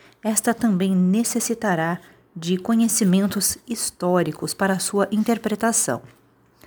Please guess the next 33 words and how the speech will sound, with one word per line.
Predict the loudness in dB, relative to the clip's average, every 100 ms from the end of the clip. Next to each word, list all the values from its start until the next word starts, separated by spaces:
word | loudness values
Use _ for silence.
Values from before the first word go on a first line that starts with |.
| -8
tanto | -6 -2 0
mais | 2 2 0 -2 -4 -8 -20 -20 -8
que | 0
não | 2 4
se | 2 0
trata | 0 0 2
de | 2
uma | 4
linguagem | 4 2 0 4 4 4 2
de | -2 0
uso | 2 2 2
corrente, | 0 0 -4 -8 -10 -10 -12 -20 -20 -20 -4
mas | 0 2
de | 4
uma | 4
linguagem | 4 2 4 4 4 2
de | 2
símbolos, | 2 2 4 4 2 -2 -2 -4 -6 _ -20 -20 _
que | -2
além | 2 2
de | 2
recorrer | 2 0 0 -2 0 -2
às | -2 -2 -2
formas | 2 2 2 -2 -2
mais | -4 -2
recentes, | 2 4 2 2 0 -2 -6 -8 -10 -20 _
também | -4 0 0
serve | 0 0 2 0 2 2
de | 2
modos | 2 4 2 2 -2
primitivos | 0 2 2 2 -2 0 -2
de | 0 0
expressão. | 0 -2 0 0 -2 -6